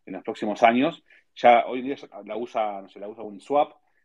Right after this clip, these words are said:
eh, y, y, y, bueno, y, y seguramente vayan a aparecer, eh, otros que la, la vayan a usar en los próximos tiempos, que, bueno, mucho no puedo decir, pero, pero sí, eh, eh, va mucho, eh, va por ese lado, y,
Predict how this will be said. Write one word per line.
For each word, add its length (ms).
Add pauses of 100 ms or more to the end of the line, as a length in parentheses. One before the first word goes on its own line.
(120)
eh, 600
y, 260
y, 920
y, 20
bueno, 240
y, 220
y 20
seguramente 1080
vayan 300
a 60
aparecer, 440 (360)
eh, 260 (140)
otros 360
que 120
la, 320
la 120
vayan 240
a 40
usar 180
en 80
los 100
próximos 600 (400)
tiempos, 300
que, 100
bueno, 200
mucho 220
no 160
puedo 200
decir, 380
pero, 360 (320)
pero 280
sí, 200
eh, 360 (100)
eh, 240
va 260
mucho, 720 (420)
eh, 300
va 140
por 120
ese 140
lado, 300
y, 280